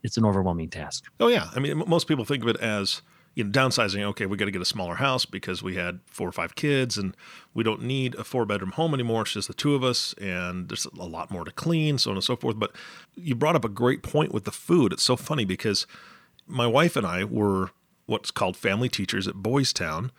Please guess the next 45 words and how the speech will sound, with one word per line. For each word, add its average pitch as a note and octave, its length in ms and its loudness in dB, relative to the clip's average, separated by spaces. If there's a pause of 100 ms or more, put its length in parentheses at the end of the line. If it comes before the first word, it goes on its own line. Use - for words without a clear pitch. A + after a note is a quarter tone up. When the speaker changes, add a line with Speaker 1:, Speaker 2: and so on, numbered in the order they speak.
(340)
Speaker 2:
and G2+ 260 0 (220)
we A#2 200 -2
helped - 260 -2
to A#2+ 100 2
raise G2 380 2
about F#2+ 220 0
seventy A2 400 0
kids. F2 460 -4 (120)
At A2 220 -4
any C3+ 180 0
given B2 260 -2
time, G#2+ 480 -2
we A#2 120 2
would A2 120 0
have G#2 480 -2
roughly A2+ 280 -2
ten B2+ 260 -2
or A2+ 60 -2
eleven, G2+ 440 -2
maybe G2 160 -4
twelve G2+ 360 -2
children A2 480 0
in B2 120 0
our F#2+ 140 0
home. F2+ 480 -2 (600)
And G2+ 420 0 (120)
w-, B2 240 -4
we B2 60 -2
did B2 140 0
that G#2+ 120 -2
for - 80 -6
twelve G#2+ 320 0
years. D3+ 300 -4
And G2 100 -4
so B2 160 0
she - 180 0
was G#2 260 -2
cooking - 420 -2
for G2 160 -6
fourteen C3 440 -2
to G2+ 60 -2
fifteen A#2 340 -2
people - 320 -2
every F#2+ 220 -2
night, F#2+ 360 -2